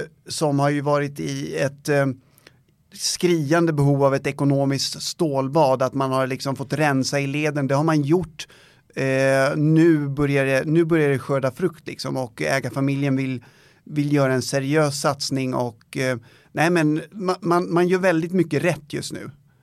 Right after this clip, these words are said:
Eh, ja, men, och, och tar in rätt tränare. Det,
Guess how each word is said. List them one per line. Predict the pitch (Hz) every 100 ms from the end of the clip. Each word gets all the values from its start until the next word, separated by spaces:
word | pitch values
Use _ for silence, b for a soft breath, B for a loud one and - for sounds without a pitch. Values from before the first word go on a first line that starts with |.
| _
Eh, | 156 135 135 131 131 -
ja, | 175
men, | 156 127 B B B B
och, | 165 160 156
och | -
tar | 170 165
in | 143 135
rätt | 139 127 -
tränare. | - 151 135 135
Det, | 151